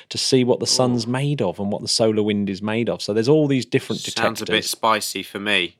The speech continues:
Speaker 2: But I, t-, I tell you what, I do love I do love a wafer.
Speaker 1: Yeah, a silicon wafer in particular.
Speaker 2: Oh,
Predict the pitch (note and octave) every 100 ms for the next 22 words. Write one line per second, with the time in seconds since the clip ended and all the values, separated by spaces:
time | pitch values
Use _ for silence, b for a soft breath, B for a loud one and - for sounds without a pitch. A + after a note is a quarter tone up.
0 | _ - B2+ C3 - C3 - D3 C#3+ B2
1 | G2 G#2 C#3+ B2+ B2+ - - _ A#2 A2+
2 | C#3+ B2 A2+ G2 A#2 A#2 - E2 - _
3 | A#2 D3 G2 - _ _ _ - - F#3
4 | E3 G2 F2 D#2 D2+ - G#2 G#2 - -
5 | - - - - C#2+ E2